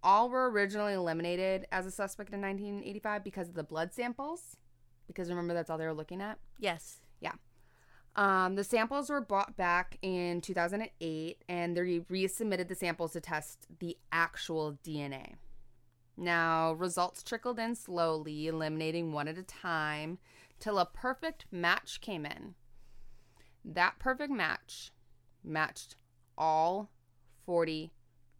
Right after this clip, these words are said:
Speaker 1: pieces that they ended up getting tested. That perfect match was none other than Bruce Allen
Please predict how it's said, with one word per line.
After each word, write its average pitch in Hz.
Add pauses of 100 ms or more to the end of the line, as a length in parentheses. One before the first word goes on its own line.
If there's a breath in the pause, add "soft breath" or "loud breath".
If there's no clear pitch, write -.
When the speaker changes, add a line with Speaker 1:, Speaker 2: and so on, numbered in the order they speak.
Speaker 1:
pieces -
that -
they 156
ended 151
up - (320)
getting 151
tested. - (2000 soft breath)
That 170 (500)
perfect 196
match 175
was 160
none 156
other 147
than 156 (640)
Bruce 180 (460)
Allen 160